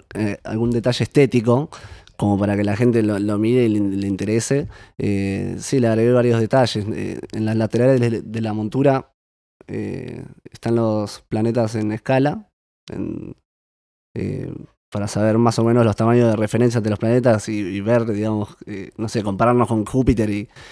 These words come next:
y ver que somos nada, eh, y más con el Sol también. Eh, en la base están las fases lunares.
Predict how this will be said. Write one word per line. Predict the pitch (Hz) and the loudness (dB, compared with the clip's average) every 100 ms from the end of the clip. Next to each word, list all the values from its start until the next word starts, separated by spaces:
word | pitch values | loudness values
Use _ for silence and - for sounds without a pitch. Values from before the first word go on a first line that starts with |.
| - - | -16 -4
y | |
ver | 107 117 | 0 0
que | 107 | 0
somos | - 117 107 | -2 0 0
nada, | 117 120 120 117 123 - - _ _ - | 2 4 4 2 -2 -8 -20 _ _ -10
eh, | 107 101 95 92 - - - | -6 -4 -4 -8 -12 -16 -10
y | 104 | -4
más | 107 | -2
con | 107 107 | 0 0
el | 104 | 2
Sol | 117 113 | 4 6
también. | 107 107 107 104 _ _ _ _ _ _ _ _ _ - _ _ _ - | 6 4 4 0 _ _ _ _ _ _ _ _ _ -20 _ _ _ -2
Eh, | 110 101 95 92 80 - _ _ _ _ _ _ _ _ - | 0 0 -2 -4 -8 -14 _ _ _ _ _ _ _ _ -2
en | 110 | 2
la | 110 113 | 4 6
base | 135 147 147 127 117 110 | 6 6 4 6 6 4
están | - 120 | 4 2
las | 117 | 4
fases | 131 131 | 2 4
lunares. | 123 147 175 190 254 | 4 6 6 4 -2